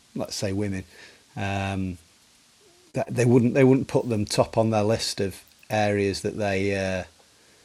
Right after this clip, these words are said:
they find appealing on the male body. Um, but yeah, you know, a-, a-, as we've discussed in detail, I think, over the last few podcasts, it's, um, it's a good product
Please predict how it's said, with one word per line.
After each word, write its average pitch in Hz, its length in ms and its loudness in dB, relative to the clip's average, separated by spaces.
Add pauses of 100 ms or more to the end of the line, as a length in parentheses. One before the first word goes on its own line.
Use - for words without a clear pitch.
(440)
they 98 100 -2
find 101 380 -4
appealing 104 560 -2 (180)
on 101 140 -8
the 98 80 -6
male 98 380 -4
body. 98 360 -2 (540)
Um, 107 580 -6 (1160)
but 196 260 10
yeah, 220 320 12
you 190 120 10
know, 220 320 10
a-, 190 120 -2 (260)
a-, 185 360 4
as 180 200 12
we've 170 320 8 (140)
discussed - 580 2 (240)
in 139 160 2
detail, 127 500 6
I 107 60 0
think, 131 280 0
over 113 180 4
the 117 60 4
last 120 220 2
few 117 180 4
podcasts, - 760 -8
it's, - 280 -6
um, 107 340 0 (1080)
it's 131 180 2
a 127 60 4
good 165 260 6
product 123 540 6